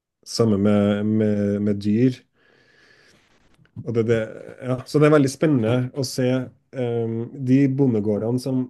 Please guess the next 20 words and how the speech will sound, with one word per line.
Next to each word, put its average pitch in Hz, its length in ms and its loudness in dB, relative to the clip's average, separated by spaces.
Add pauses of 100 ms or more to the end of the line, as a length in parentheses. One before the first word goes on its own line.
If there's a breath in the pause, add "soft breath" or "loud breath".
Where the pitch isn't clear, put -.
(440)
som 120 440 -8
har 127 280 0 (160)
innarbeidet 104 680 -4 (100)
en 123 160 -2
rytme 135 520 -6
som 123 200 -8
spesielt 117 600 -6 (100)
går 110 320 2
med, 107 480 -2
med 107 400 -4
dyrehold 113 800 0
og 110 160 -4
med, 107 320 -6 (500)
med, 104 560 -4 (140)
med 101 480 -4
mat. 123 540 -2 (920)
Hvordan 113 880 2
liksom 123 360 -2
energien 113 1000 -2
er 113 500 -6